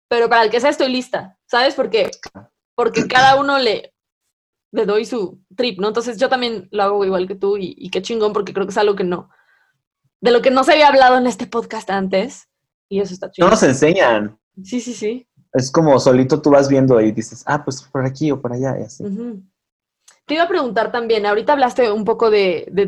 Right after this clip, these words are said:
Speaker 1: de todo lo que fue también, además, ser, o sea, siendo gay, como fue toda la experiencia, ¿no? Algo que le pregunté a Joaquín y que me pregunto a mí misma y que le he preguntado a, o sea, que está planeado para preguntarles a to-, a todos, es como, ¿cómo ser tú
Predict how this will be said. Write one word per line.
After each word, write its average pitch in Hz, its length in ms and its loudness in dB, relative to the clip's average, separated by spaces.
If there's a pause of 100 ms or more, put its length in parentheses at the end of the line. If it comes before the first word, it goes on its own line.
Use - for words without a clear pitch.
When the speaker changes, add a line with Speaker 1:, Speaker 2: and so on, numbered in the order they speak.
(160)
Speaker 1:
de 202 120 -2
todo 233 180 2
lo 240 120 2
que 202 80 -6
fue 220 140 -4
también, 226 320 -2
además, 214 360 0
ser, 226 340 -2
o 208 80 -6
sea, 202 120 -10
siendo 233 340 0
gay, 220 440 -2
como 208 240 -4
fue 202 160 -4
toda 202 320 0
la 196 60 -2
experiencia, 208 500 -6
¿no? 180 200 -12 (500)
Algo 262 220 2
que 269 80 -2
le 226 80 2
pregunté 208 440 -2
a - 140 2
Joaquín 208 580 -6
y 190 160 -12
que 196 120 -4
me 190 100 0
pregunto 202 380 -2
a 226 40 0
mí 214 120 -2
misma 208 340 0
y 190 100 -2
que 185 140 -4
le 185 180 0
he 190 40 0
preguntado 196 360 -2
a, 196 80 2
o 180 220 -10 (140)
sea, - 160 -20
que 202 80 -18
está 208 220 -6
planeado 240 380 0
para 233 120 -6
preguntarles 208 380 -4
a 208 100 -8
to-, 202 220 -4
a 190 120 -6
todos, 202 320 -6
es 196 160 -8
como, 202 400 -4 (500)
¿cómo 339 220 0
ser 403 280 0
tú 330 300 -2